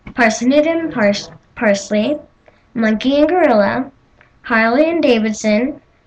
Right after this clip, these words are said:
Motor and Cycle, Fred and Bob,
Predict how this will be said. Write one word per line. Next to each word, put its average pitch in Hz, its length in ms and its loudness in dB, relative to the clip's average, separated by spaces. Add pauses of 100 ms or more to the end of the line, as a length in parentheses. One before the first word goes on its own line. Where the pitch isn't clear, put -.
(160)
Motor 226 400 2
and 311 180 -2
Cycle, 214 640 -2 (460)
Fred 220 260 2
and 269 180 4
Bob, 208 500 2